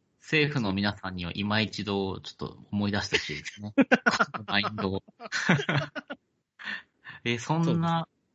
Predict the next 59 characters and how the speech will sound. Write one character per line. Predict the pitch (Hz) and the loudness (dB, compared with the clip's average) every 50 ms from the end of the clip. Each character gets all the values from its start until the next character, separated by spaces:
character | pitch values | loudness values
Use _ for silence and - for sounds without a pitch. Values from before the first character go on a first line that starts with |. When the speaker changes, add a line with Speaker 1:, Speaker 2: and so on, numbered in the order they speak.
| _ _ _ _ _ _ _ _ _ _ _ _ _ _ _ _ _ _ _ _ _ | _ _ _ _ _ _ _ _ _ _ _ _ _ _ _ _ _ _ _ _ _
Speaker 2:
う | |
で | - | -18
す。 | - - | -16 -14
Speaker 1:
古 | - 113 - | -14 -12 -2
典 | - 143 143 143 147 | 0 2 4 4 2
か | 147 - 139 | 2 0 0
ら。 | 131 131 104 - - - _ _ _ _ _ _ _ _ _ _ _ _ _ _ _ - 87 | 0 0 0 0 -4 -14 _ _ _ _ _ _ _ _ _ _ _ _ _ _ _ -20 -16
Speaker 2:
古 | - - 117 | -10 -6 -4
典 | 117 107 101 | -4 -4 -4
の | 104 | -6
こ | 101 - | -6 -6
ん | 101 | -6
な | 104 | -6
素 | 104 - - 123 | -8 -8 -6 -4
晴 | 127 135 | -2 -2
ら | 135 131 | -2 -2
し | - 131 104 | -4 -6 -6
い | |
一 | 87 85 - 101 | -6 -8 -8 -8
文 | 87 87 | -8 -10
か | 85 - 82 | -12 -12 -16
ら | 87 | -16
取 | - - - | -16 -20 -20
っ | |
て | _ _ - | _ _ -20
る。 | _ _ _ _ _ _ _ _ _ _ _ | _ _ _ _ _ _ _ _ _ _ _
Speaker 1:
へ | - 87 | -10 -8
え。 | 87 85 85 85 87 87 87 90 90 90 92 92 92 92 92 95 95 95 95 95 92 92 - _ _ _ _ _ _ _ _ _ _ _ _ _ _ | -8 -8 -8 -8 -8 -8 -6 -6 -6 -6 -8 -8 -6 -6 -6 -6 -6 -6 -6 -6 -8 -10 -12 _ _ _ _ _ _ _ _ _ _ _ _ _ _
Speaker 2:
税 | - 113 131 | -2 0 2
理 | 135 - 135 | 4 4 4
士 | - 117 | 2 2
な | 104 95 | -2 -2
ん | 92 | -4
て | 95 90 | -6 -8
つ | - - 117 | -4 -4 -4
い | 95 | -4
て | - 90 | -4 -8
な | 90 90 87 | -10 -10 -12
い | 87 | -12
と。 | - - - _ _ _ | -16 -20 -20 _ _ _
つ | - - 135 | -2 0 0
い | 117 | 2
て | 123 120 | 2 0
い | 107 | 0
た | - 127 | 2 2
の | 131 151 160 | 2 4 4
は | 156 139 - | 4 2 2
昔 | 113 110 107 - 131 110 120 | 0 0 2 2 4 4 6
の | 123 120 | 4 4
中 | 120 - 127 104 | 4 4 4 4
国 | 107 98 - | 2 2 4
の | 127 | 4
政 | 143 143 - - - 90 | 4 4 2 -2 -2 -2
治 | 95 | -2
家 | - 92 | -4 -6
だ | - | -10
っ | - | -10
た | _ - - | _ -20 -20
と。 | - | -20